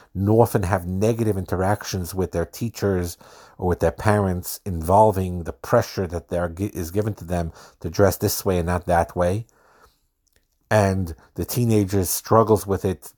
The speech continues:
because they feel that you're simply imposing rules, you're not explaining any of this, and you may have your own cheshbonis in mind. They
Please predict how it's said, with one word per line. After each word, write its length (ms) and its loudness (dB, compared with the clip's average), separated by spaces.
because 240 -2
they 100 0
feel 560 0
that 140 -4
you're 120 2
simply 360 0
imposing 580 2
rules, 540 -2
you're 80 -4
not 160 0
explaining 600 -4
any 180 -4
of 80 -2
this, 300 -4
and 320 -4
you 140 -6
may 200 2
have 220 2
your 160 2
own 180 4
cheshbonis 760 -2
in 80 -2
mind. 380 0
They 240 -2